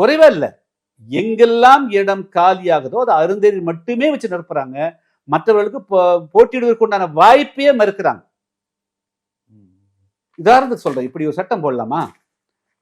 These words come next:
Speaker 1: அதாவது, if more number of quali-, qualified S C As are available, that is, Arundhatis are available, even after filling up the required percentage of seats for S C As on preferential basis,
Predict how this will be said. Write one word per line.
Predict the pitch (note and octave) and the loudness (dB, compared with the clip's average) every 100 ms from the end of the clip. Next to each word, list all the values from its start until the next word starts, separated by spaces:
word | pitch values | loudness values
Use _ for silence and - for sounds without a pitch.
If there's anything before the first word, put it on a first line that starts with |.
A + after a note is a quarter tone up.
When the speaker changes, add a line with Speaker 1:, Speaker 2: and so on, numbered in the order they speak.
| - | -8
Speaker 1:
அதாவது, | C3 D3+ B2 C#3 G3 A3 _ _ _ _ _ _ - | -2 0 0 -2 0 -2 _ _ _ _ _ _ -10
if | C#3+ - - | -10 -10 -12
more | C3 F3 A3+ B3 A3+ G3 | -4 0 2 4 4 2
number | F#3 F#3+ F3+ | -2 -2 0
of | F3+ E3 _ | 0 -2 _
quali-, | D#3+ F3 F#3+ G3+ G3+ G3 | 0 4 4 2 -2 -4
qualified | E3+ F3+ G3+ - G3 G3+ G3+ D3+ | 2 2 2 -4 -4 -2 -2 -4
S | D#3 D3+ | -6 -8
C | G3+ G3 - | -16 -16 -10
As | D3 F#3+ G3 F#3+ | -4 -2 -2 0
are | F3 | 0
available, | D3+ C#3 E3 E3 D3 C#3+ - | 0 -4 -2 -4 -4 -8 -8
that | D3+ | -10
is, | D#3 | -8
Arundhatis | C#3+ C#3+ D#3+ E3 D#3+ | -8 -8 -6 -8 -6
are | C#3+ B2 | -6 -6
available, | C#3+ B2+ A#2 D#3 E3 _ _ _ B2+ | -6 -8 -10 -12 -14 _ _ _ -16
even | D3 G#3 A#3 A#3 | -6 -2 -2 0
after | A3+ - G#3+ | -2 -2 -6
filling | - F#3 G3+ G3+ | -6 -6 -6 -4
up | F#3+ F#3+ E3 | -6 -6 -6
the | D#3 | -4
required | D3+ - G3 G3 G3+ G3 - | -4 -4 -2 -2 -2 -6 -10
percentage | D3 - F#3 E3 F3 | -12 -10 -12 -8 -8
of | E3 D#3 | -6 -8
seats | - F3+ F#3+ - | -8 -12 -12 -8
for | D#3 C#3 | -6 -6
S | C3 - | -12 -10
C | C#3+ C3 A#2+ | -10 -10 -6
As | D#3 B2+ - _ _ _ _ _ | -4 -4 -8 _ _ _ _ _
on | C#3+ D#3 D3+ | -4 -4 -4
preferential | F3+ F#3 F#3+ E3+ E3 C#3 | -6 -4 -4 -6 -8 -8
basis, | B2 A#2+ B2+ B2 | -8 -8 -10 -14